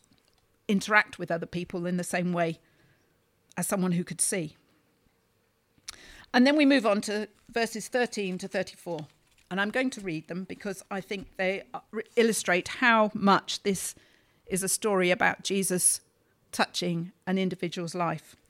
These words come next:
as well as demonstrating that he's light of the world. "They brought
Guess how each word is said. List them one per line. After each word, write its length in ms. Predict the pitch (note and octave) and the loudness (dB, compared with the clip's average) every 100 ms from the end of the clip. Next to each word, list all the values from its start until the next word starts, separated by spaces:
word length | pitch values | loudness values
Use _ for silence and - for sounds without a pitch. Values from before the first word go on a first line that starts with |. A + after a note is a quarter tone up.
| _ | _
as 180 | F3+ F3 | -4 -2
well 380 | G3 F3 E3 - _ _ _ _ - | 2 4 2 -4 _ _ _ _ -4
as 380 | F#3 E3+ - - _ _ _ _ _ _ - - _ - | -2 -2 -6 -8 _ _ _ _ _ _ -18 -18 _ 6
demonstrating 880 | A3 G3 D#3+ - E3 D#3 D#3+ D#3+ - - | 6 6 0 -4 -6 -6 -8 -8 -10 -8
that 160 | F3 | -8
he's 200 | F3 F3+ | -6 -6
light 240 | F3 F3 - | -4 -4 -4
of 100 | - | -10
the 80 | E3+ | -6
world. 340 | D#3+ E3 - _ _ _ - - _ - | -6 -6 -12 _ _ _ -20 -20 _ 0
"They 120 | A#3 | 2
brought 540 | A#3+ - F4 G4 - | 2 2 2 2 -4